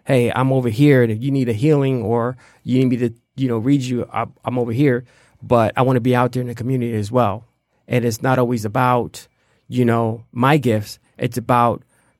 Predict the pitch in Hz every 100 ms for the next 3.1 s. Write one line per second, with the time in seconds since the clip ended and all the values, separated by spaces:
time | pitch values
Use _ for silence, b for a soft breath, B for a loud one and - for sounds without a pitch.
0 | _ _ 139 131 - 127 117 131 - 135
1 | 127 110 107 127 123 120 127 127 - 117
2 | 127 131 113 113 _ _ 127 95 - 117